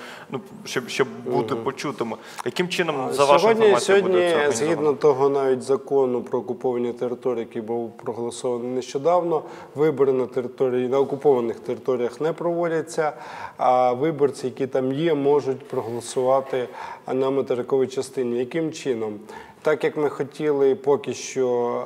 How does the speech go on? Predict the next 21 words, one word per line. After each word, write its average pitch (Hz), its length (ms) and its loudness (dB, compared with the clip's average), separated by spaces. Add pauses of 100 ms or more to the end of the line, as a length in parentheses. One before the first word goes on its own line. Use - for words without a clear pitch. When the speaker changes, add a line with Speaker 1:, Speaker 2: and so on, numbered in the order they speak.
Speaker 2:
а, 143 120 -6
немає, 160 400 0
що - 140 -6
були 135 220 0
створені 135 460 2
якісь 127 300 -2
окремі 135 440 0
дільниці 131 600 -2
на 123 380 -2
території 123 540 -4
Херсонської 165 500 -4
області. 131 320 -6 (300)
Сьогодні 160 460 2
мешканці, 143 640 0
е, 131 580 -2
Криму, 156 380 -2
громадяни 123 500 -2
України, 127 420 -2
які 120 180 -6
там 120 220 -6
живуть, 151 400 -4